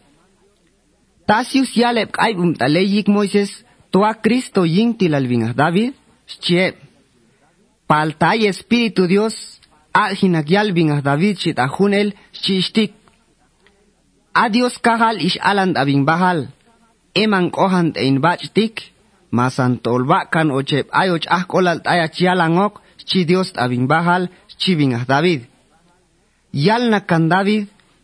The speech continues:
toa Cristo chi yahal yaht ay, yuch chi,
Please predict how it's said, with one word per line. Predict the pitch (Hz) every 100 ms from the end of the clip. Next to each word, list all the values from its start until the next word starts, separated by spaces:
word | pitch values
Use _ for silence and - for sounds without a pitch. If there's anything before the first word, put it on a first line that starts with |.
| _ _ -
toa | 196 214 220
Cristo | 226 226 - 175
chi | - 220 -
yahal | 147 165 170 151 127
yaht | 156 175
ay, | 180 208 135 - _ _ _ _
yuch | 139 131 -
chi, | 220 220